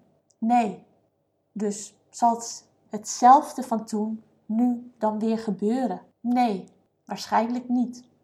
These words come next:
De angst zorgt ervoor dat je niet vooruit gaat. Het houdt je tegen om bijvoorbeeld te spreken voor een groep,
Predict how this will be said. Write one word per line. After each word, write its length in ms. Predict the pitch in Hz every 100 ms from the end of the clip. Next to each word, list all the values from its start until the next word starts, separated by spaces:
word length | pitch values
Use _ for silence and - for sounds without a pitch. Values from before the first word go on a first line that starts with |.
| -
De 180 | 196 196
angst 340 | 220 269 -
zorgt 300 | - 240 -
ervoor 560 | 226 - 220 220 240 - _ _
dat 200 | - 226
je 100 | 262
niet 220 | 240 240
vooruit 460 | - 202 190 220 -
gaat. 520 | 208 185 - - - _
Het 120 | 190
houdt 220 | 208 220
je 160 | 190 -
tegen 540 | - 190 214 - 175 - _ _
om 160 | 196
bijvoorbeeld 800 | 190 190 190 196 190 196 196 -
te 60 | 190
spreken 480 | - - 185 185 196
voor 140 | 190
een 80 | 180
groep, 440 | - 226 269 -